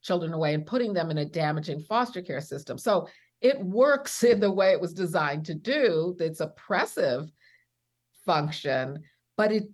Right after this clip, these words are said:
doesn't work to do what it pretends to do, which is to improve children's welfare.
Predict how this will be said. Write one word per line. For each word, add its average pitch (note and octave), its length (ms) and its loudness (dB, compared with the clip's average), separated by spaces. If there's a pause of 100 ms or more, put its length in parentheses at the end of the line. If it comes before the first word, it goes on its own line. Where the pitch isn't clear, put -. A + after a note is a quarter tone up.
doesn't G3+ 580 0
work F3+ 320 2
to F3+ 80 -10
do E3 280 -4
what D#3 180 2
it D3+ 120 -2
pretends A3+ 640 -6
to E3 100 -6
do, B2+ 220 -6
which E3+ 260 -10
is D3+ 340 -2 (360)
to G#3+ 140 0
improve G3+ 500 -2
children's D#3 480 0
welfare. C#3+ 800 0